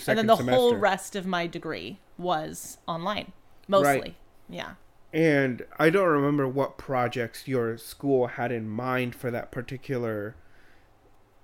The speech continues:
Speaker 2: semester, um, but all of a sudden they had to pivot.
Speaker 1: Yeah.
Speaker 2: And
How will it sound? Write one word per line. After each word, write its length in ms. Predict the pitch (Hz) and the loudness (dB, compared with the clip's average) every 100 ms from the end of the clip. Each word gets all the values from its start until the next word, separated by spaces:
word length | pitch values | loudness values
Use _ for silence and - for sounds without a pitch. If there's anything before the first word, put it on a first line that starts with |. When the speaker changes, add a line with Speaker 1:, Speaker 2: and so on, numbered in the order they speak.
| _ - | _ -12
Speaker 2:
semester, 840 | - 156 165 165 - 120 104 110 _ _ - | -2 2 2 0 -4 -6 -6 -10 _ _ -4
um, 440 | 135 135 123 117 - - - 147 | 0 0 0 -6 -14 -20 -20 -2
but 200 | 147 139 | 2 2
all 160 | 147 170 | 4 4
of 60 | 151 | 2
a 40 | |
sudden 280 | - 151 143 | -2 -2 0
they 100 | 127 | -2
had 180 | 131 - | -4 -8
to 60 | |
pivot. 600 | - - 139 123 - - - - | -8 -4 -4 -4 -12 -18 -20 -14
Speaker 1:
Yeah. 220 | 175 175 165 - | -6 -6 -6 -6
Speaker 2:
And 720 | 151 151 139 139 135 127 123 | 2 4 4 4 2 -2 -4